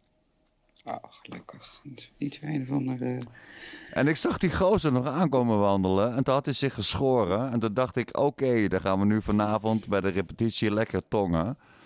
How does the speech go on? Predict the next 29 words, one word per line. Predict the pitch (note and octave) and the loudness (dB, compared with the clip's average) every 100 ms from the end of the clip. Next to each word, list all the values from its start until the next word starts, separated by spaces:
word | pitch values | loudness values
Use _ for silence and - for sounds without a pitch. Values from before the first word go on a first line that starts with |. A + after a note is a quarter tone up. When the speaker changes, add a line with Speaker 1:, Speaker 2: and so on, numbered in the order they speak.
| - - | -20 -8
Speaker 2:
Want | - D3 | 2 6
dan, | D#3 F3+ | 10 10
Speaker 1:
Niet. | |
Speaker 2:
anders | F3 B2 A#2 | 8 6 4
heb | B2 A2+ G#2+ | 2 2 0
je | A#2 | 2
zo'n | A2 G#2+ G2+ G2 | 2 2 2 2
ruwe | A#2 G#2+ - | 2 -2 -4
tong, | - C3+ G2+ | 0 2 2
snap | - D#2+ | 0 -2
je? | G#2+ A2+ | 0 0
Vanwege | A2 A2 A2 F#2+ G2+ | 2 2 2 2 0
die, | F#2+ G2+ F#2+ F2 | 2 2 2 2
eh, | F2+ F#2 E2 C#2 | 2 0 0 0
borstelige | D#2+ A2+ - G#2+ G2 F#2+ F2+ F2+ | -2 -2 -2 -2 0 0 2 0
dinges. | E2+ G2 C#2 B1 - - _ _ _ - - - - - - | 0 -2 -2 -4 -8 -14 _ _ _ -20 -20 -18 -14 -14 -10
Hij | - G2 | -2 0
had | C3+ | 0
zich | - D3+ | 0 -2
geschoren. | C3+ - D3 C3+ A2 F2 F#2 A2 - | -2 -2 0 2 2 2 0 -2 -8
En | - G#2 | -2 0
ik | |
heb | G#2 F#2+ | 0 -2
nog | G#2+ | 0
nooit | G#2 C3 B2 | 2 2 0
zo | A2 - A#2+ G#2 | 0 0 2 2
smerig | - - A#2 A#2 G2 D2+ D#2+ | 0 0 2 2 0 -2 -4
getonkt. | F2 - - G2 D2 - | -8 -8 -2 0 0 -2
Want | D#2+ F2 | -2 -2